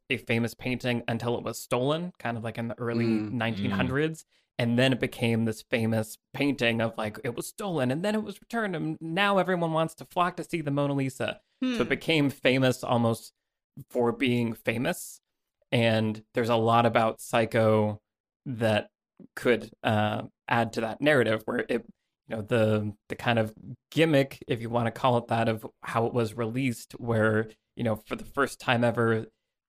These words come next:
Speaker 1: you know, they had people not letting, you were not allowed inside of the theater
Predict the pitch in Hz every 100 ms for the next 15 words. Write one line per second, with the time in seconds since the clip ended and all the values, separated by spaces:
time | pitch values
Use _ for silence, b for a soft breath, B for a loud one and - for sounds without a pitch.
0 | - - - 120 123 165 160 143 127 -
1 | - - 127 135 160 160 147 156 160 156
2 | 127 120 135 160 175 165 156 156 135 -
3 | 156 151 143 139 139 - 151 135 117 117
4 | 110